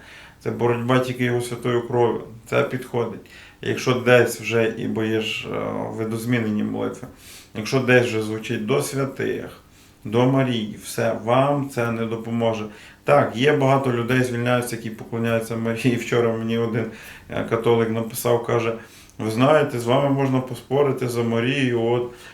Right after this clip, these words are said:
ви їй не поклоняєтеся, але одне хочу сказати дякую. Коли я слухав вашу проповідь, і в кінці була молитва звільнення, то я почав викашлювати, зівати, і з мене вийшли ці нечисті духи, і стало добре мені".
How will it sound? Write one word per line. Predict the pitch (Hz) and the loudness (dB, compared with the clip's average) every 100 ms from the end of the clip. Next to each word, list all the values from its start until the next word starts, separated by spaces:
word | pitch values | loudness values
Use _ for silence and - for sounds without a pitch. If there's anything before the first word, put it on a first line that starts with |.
| - | -4
ви | 113 | 0
їй | 120 | 2
не | 117 | 0
поклоняєтеся, | 117 - 123 127 127 123 120 - | -2 -2 2 6 6 4 -2 2
але | 131 143 143 131 - - | 4 6 4 0 -6 -8
одне | 123 117 160 | -4 0 0
хочу | 139 135 127 | 0 0 0
сказати | - 127 123 117 | 2 2 2 0
дякую. | 117 113 120 | 2 2 -2
Коли | 117 135 139 | 0 2 4
я | 135 | 4
слухав | - 131 131 117 113 | 2 -2 0 0 2
вашу | 117 - | 0 -2
проповідь, | 110 170 131 143 139 117 | -4 -2 -2 0 -2 -2
і | |
в | 117 | -4
кінці | 123 120 123 | -4 -4 -4
була | 117 117 | 0 2
молитва | 113 113 117 113 117 | 2 2 0 0 -4
звільнення, | 131 156 143 120 113 - - - - | -4 -2 0 0 -2 -6 -16 -20 -6
то | - | 0
я | 131 | 2
почав | 135 127 110 131 113 | 2 0 2 4 2
викашлювати, | 117 143 147 - 135 123 120 123 | 0 2 2 2 0 0 0 -2
зівати, | 110 117 131 143 139 117 | -2 0 4 4 4 0
і | |
з | 110 | 0
мене | 120 117 117 | 0 2 2
вийшли | 117 120 - 113 110 107 | 2 0 -2 -2 -2 -6
ці | - | -8
нечисті | 113 107 110 117 113 113 | -8 -6 -6 -6 -6 -6
духи, | 107 123 - | -4 -4 -4
і | 110 | -8
стало | - 117 113 110 | -2 0 0 0
добре | 110 110 - | 0 0 -4
мені". | - 92 | -6 -10